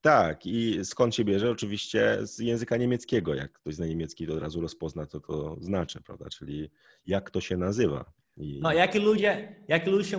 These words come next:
Speaker 2: ludzie mają tegować, to potrzebują wyhajdera.
Speaker 1: <laughs> Tak, także,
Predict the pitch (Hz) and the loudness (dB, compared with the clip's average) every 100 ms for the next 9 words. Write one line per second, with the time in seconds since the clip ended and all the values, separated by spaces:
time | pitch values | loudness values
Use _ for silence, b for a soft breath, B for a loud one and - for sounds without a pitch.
0 | 165 165 175 180 170 180 175 175 156 156 | -4 -4 -2 0 0 0 2 4 6 8
1 | 170 196 196 - - 180 214 - 185 156 | 8 6 6 2 -4 -2 0 0 0 2
2 | 170 170 175 175 170 156 139 113 101 - | 2 2 6 4 4 4 6 4 0 -10
3 | - - 90 113 _ _ b b b b | -16 -6 -6 -6 _ _ b b b b
4 | _ 95 71 90 101 | _ -6 -4 -6 -6